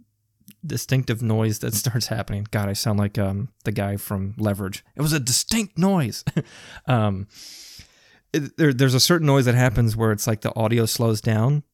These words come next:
and then I start seeing the swirl of death, and I'm like, "Great, this game's gonna freeze on me."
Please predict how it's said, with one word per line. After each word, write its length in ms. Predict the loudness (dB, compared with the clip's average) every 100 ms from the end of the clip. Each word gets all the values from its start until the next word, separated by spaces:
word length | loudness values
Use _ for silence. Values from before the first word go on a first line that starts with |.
| -6
and 140 | -2 0
then 100 | 0
I 140 | 0
start 400 | -2 -2 -2 -2
seeing 260 | -2 0 0
the 80 |
swirl 400 | -2 -2 0 2
of 180 | 0 -4
death, 340 | -2 0 0 -4
and 60 |
I'm 100 | -4
like, 180 | -4 -6
"Great, 300 | -2 -2 -2
this 140 | -10 -10
game's 260 | -8 -8
gonna 160 | -8 -6
freeze 320 | -2 -2 0
on 120 | 0
me." 160 | 0